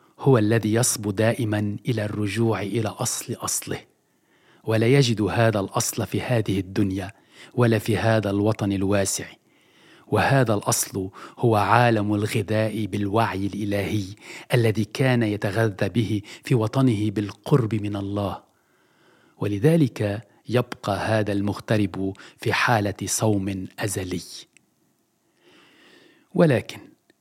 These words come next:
هل من تناقض أكبر من ذاك القائم بين الصوم الجوهري هذا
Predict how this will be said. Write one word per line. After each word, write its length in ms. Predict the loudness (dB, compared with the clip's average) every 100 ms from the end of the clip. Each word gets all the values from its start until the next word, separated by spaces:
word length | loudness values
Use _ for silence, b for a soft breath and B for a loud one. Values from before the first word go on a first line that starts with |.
| _ _
هل 220 | 2 4 6
من 140 | 4
تناقض 560 | 4 2 2 0 -4 -2
أكبر 480 | -2 -4 -4 -4 -2
من 160 | -4 0
ذاك 320 | 2 2 -2
القائم 580 | -6 -2 2 4 2 -4
بين 280 | 0 0
الصوم 420 | 0 -2 2 4 4
الجوهري 720 | 2 0 2 2 2 0 0
هذا 420 | 2 2 0